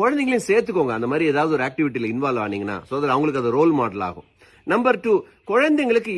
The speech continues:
ஏதாவது ஒரு விதத்துல ஆன்மீகத்தை கொஞ்சம் கொஞ்சமா கொண்டு வாங்க. உங்க குடும்பத்துக்குள்ள ஏதாவது ஒரு விதமான ரிலீஜியஸ் பிராக்டிஸ், பிரேயர், பஜன், இல்ல ஏதாவது ஒரு விதமான ஒரு ஸ்பிரிச்சுவாலிட்டியை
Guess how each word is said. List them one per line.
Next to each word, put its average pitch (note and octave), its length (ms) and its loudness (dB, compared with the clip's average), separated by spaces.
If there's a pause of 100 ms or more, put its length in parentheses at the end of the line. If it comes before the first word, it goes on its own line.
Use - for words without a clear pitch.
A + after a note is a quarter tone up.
(120)
ஏதாவது C4+ 360 2
ஒரு F3+ 140 4
விதத்துல F3+ 300 -2 (580)
ஆன்மீகத்தை D4 680 2 (240)
கொஞ்சம் E3 220 0
கொஞ்சமா D3 280 0
கொண்டு C#3+ 300 -2
வாங்க. G#2+ 240 -4
உங்க G#2+ 180 -8
குடும்பத்துக்குள்ள D3+ 500 -2 (140)
ஏதாவது A3 300 2
ஒரு F3+ 120 -2
விதமான E3+ 400 0 (380)
ரிலீஜியஸ் E3 500 2
பிராக்டிஸ், C3+ 420 -4 (100)
பிரேயர், C#3+ 420 2 (100)
பஜன், C3 340 0 (300)
இல்ல D3+ 120 -6 (180)
ஏதாவது D4 340 2
ஒரு A3+ 100 4
விதமான F#3+ 360 0
ஒரு D#3+ 140 0
ஸ்பிரிச்சுவாலிட்டியை F3 920 2